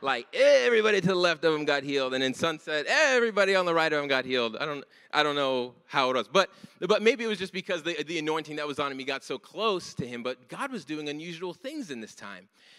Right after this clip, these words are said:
People were taking his aprons, his handkerchiefs, and, and spreading them throughout the, the region, and people were getting healed. If,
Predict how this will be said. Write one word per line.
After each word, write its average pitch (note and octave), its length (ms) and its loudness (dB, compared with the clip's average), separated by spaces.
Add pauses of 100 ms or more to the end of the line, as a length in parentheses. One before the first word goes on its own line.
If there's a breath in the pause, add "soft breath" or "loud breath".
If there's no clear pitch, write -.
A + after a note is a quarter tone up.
People D4 220 0
were G3+ 100 0
taking F#3+ 380 -6
his D3+ 240 -10 (320 loud breath)
aprons, B3 540 -4
his A#2+ 160 -14
handkerchiefs, A#3 800 -6
and, A2+ 140 -10 (280 loud breath)
and D3 120 -4
spreading B3+ 420 -2
them B3+ 200 -2
throughout A3 400 -2
the, F3 360 0
the E3+ 120 2
region, E3+ 460 -4
and C#3 120 -6
people F3 220 -10
were E3+ 80 -4
getting D#3+ 180 0
healed. C3+ 320 -2
If, A2+ 80 -4